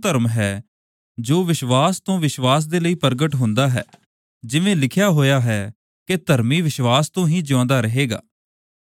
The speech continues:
ਜਿਹੜੇ ਮਨੁੱਖ ਸਚਾਈ ਨੂੰ ਬੁਰਾਈ ਨਾਲ ਦਬਾਈ ਰੱਖਦੇ ਹਨ, ਉਹਨਾਂ ਦੀ ਸਾਰੀ ਅਭਗਤੀ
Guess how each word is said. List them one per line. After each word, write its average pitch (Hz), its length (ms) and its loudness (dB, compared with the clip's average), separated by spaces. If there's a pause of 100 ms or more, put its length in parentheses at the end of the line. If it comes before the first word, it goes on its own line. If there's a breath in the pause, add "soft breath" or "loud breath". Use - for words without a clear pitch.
(300)
ਜਿਹੜੇ 131 360 0
ਮਨੁੱਖ 202 360 -2
ਸਚਾਈ 151 460 0
ਨੂੰ 202 200 -2
ਬੁਰਾਈ 139 360 2
ਨਾਲ 196 200 -2
ਦਬਾਈ 131 380 0
ਰੱਖਦੇ 170 360 -2
ਹਨ, 107 340 -2 (580)
ਉਹਨਾਂ 202 260 2
ਦੀ 220 120 -4
ਸਾਰੀ 185 420 0
ਅਭਗਤੀ 165 560 -2